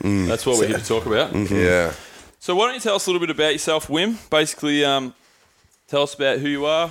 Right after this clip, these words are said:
Speaker 2: where you came from, bit of background.
Speaker 3: Yeah, no, I'm from the Netherlands,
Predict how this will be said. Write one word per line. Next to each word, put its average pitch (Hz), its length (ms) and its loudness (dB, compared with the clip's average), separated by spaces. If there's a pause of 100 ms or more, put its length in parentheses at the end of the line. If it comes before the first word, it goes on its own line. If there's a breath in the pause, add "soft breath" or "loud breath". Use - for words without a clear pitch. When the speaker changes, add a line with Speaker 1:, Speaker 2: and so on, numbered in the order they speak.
(100)
Speaker 2:
where 131 160 -2
you 131 80 0
came 143 240 0
from, 147 300 -2
bit 131 160 -6
of 117 80 -6
background. 147 480 0 (720 loud breath)
Speaker 3:
Yeah, 135 360 4
no, 110 400 2
I'm 95 160 0
from 107 280 0
the 104 100 0
Netherlands, 117 560 2